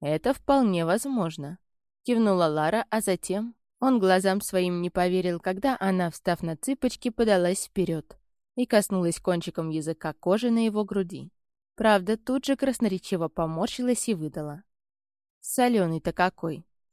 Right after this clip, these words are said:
«Нет, пахнешь ты точно вкуснее. Не буду ничего откусывать». «Можно не откусывать», чуть хрипловато произнёс Денис, удерживая себя от любых активных действий.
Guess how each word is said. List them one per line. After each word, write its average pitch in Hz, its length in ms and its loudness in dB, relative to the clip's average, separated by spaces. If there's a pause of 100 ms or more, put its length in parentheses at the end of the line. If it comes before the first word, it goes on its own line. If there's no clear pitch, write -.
(300)
«Нет, 208 640 -2 (160)
пахнешь 254 480 0
ты 254 120 -2
точно 180 380 0
вкуснее. 151 640 -6 (120)
Не 226 200 4
буду 233 260 0
ничего 196 400 2
откусывать». 151 680 -4 (960)
«Можно 196 460 0
не 294 160 2
откусывать», 185 720 -4 (200)
чуть 190 200 0
хрипловато 190 640 0
произнёс 175 520 -2
Денис, 180 420 -4 (320)
удерживая 233 600 2
себя 185 340 0
от 160 120 -4
любых 185 300 -4
активных 180 480 -2
действий. 156 540 -10